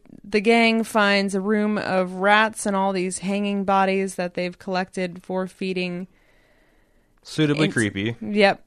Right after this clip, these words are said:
Speaker 1: In the main room, they greet Doctor Acula, and they're surrounded by all the other vampires.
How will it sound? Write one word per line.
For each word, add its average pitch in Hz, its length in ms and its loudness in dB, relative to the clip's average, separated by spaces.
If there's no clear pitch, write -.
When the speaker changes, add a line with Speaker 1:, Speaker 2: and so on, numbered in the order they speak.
Speaker 1:
In 208 180 0
the 208 60 2
main 220 240 4
room, 214 340 2
they 190 500 0
greet 220 300 -4
Doctor 208 320 2
Acula, 226 680 4
and 202 180 -2
they're 185 120 0
surrounded 196 520 2
by 190 160 2
all 254 260 2
the 233 140 2
other 202 260 4
vampires. 185 960 -2